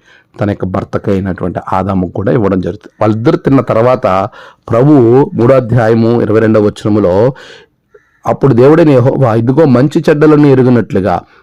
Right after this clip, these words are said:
ఆదాము మనలో ఒకని వంటి వాడాయను. కాబట్టి అతడు ఒకవేళ తన చెయ్యి చాచి జీవవృక్ష ఫలమును కూడా తీసుకొని తిని నిరంతరము జీవించునేమో అని దేవుడైన యెహోవా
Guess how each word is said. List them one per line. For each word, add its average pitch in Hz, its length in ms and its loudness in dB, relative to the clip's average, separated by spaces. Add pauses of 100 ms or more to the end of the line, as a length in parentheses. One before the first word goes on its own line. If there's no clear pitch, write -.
(140)
ఆదాము 135 400 2
మనలో 127 320 4
ఒకని 131 300 0
వంటి 131 300 0
వాడాయను. 107 640 -2
కాబట్టి 104 440 0
అతడు 104 260 -2
ఒకవేళ 120 480 0 (440)
తన 104 160 0 (160)
చెయ్యి 170 300 0
చాచి 110 440 -4
జీవవృక్ష 147 560 0
ఫలమును 139 440 2
కూడా 139 380 2
తీసుకొని 135 500 -4
తిని 113 280 -2 (420)
నిరంతరము 151 560 2
జీవించునేమో 120 760 0
అని 98 260 -2 (380)
దేవుడైన 117 280 4
యెహోవా 107 560 -2